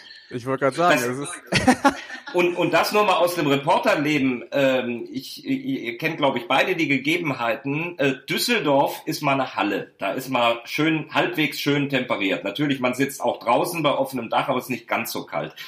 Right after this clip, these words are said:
Speaker 2: Duisburg ist auch ganz nett. Und Lotte ist der brutalste Arbeitsplatz, den sich meiner Meinung nach die Menschheit für einen Kommentator ausgesucht hat.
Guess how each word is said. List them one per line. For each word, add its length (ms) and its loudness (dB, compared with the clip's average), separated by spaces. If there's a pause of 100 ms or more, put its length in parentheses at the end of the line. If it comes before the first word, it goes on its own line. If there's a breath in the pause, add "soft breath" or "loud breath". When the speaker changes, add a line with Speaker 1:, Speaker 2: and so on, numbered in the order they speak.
(200 loud breath)
Speaker 2:
Duisburg 520 0
ist 160 -6
auch 220 0
ganz 320 -2
nett. 240 -6
Und 160 2
Lotte 560 0 (440 loud breath)
ist 280 2
der 80 4
brutalste 1000 0
Arbeitsplatz, 800 -2
den 200 2
sich 200 -2
meiner 260 2
Meinung 260 0
nach 180 0
die 100 2
Menschheit 500 -2
für 160 -4
einen 160 -4
Kommentator 640 -2
ausgesucht 560 -6
hat. 200 -2